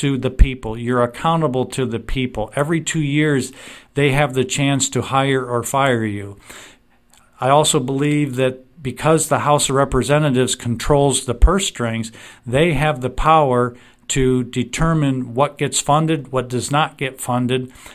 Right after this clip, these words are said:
And I think that that's a power that Congress does not use enough today. So, in a nutshell, I believe that the House does have the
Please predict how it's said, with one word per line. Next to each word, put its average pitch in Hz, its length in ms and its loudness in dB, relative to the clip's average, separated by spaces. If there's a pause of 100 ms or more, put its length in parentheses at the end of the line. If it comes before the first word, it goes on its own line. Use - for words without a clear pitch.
(100)
And 127 160 -2
I 123 80 2
think 135 280 -2
that 135 300 -4 (220)
that's 135 280 -6
a 127 240 0
power 151 560 0
that 131 320 -2 (480)
Congress 143 400 0
does 131 240 -2
not 135 340 -2
use 147 560 2 (540)
enough 131 500 0
today. 101 460 -10 (560)
So, 135 480 2 (400)
in 139 140 -2
a 135 60 0
nutshell, 127 720 0 (180)
I 135 120 0
believe 139 520 -2
that 123 240 -4
the 120 100 -4
House 147 340 0
does 143 300 -4
have 139 220 -2
the 123 100 -4